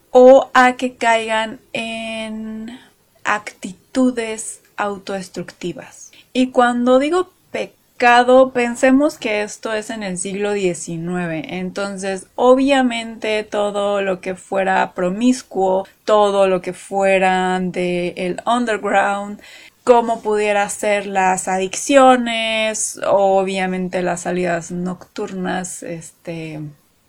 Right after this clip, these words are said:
bastante lujuriosas. Bueno, pues estamos hablando como de ese tipo de pecado. Obviamente, todo lo que tiene que ver con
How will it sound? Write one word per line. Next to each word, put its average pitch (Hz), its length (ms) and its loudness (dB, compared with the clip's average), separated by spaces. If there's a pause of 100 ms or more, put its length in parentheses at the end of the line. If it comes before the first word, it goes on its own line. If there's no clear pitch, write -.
(140)
bastante 202 680 -4
lujuriosas. 233 680 -4
Bueno, 190 400 -2
pues 196 280 -4
estamos 240 560 -2
hablando 196 420 -4
como 185 240 -8
de 185 100 -6
ese 190 320 -8
tipo 240 420 -2
de 233 120 -2
pecado. 208 760 0 (320)
Obviamente, 208 1600 0 (260)
todo 240 420 2
lo 220 160 -2
que 185 100 -8
tiene 202 480 -10
que 180 140 -6
ver 185 460 -4
con 180 1040 -6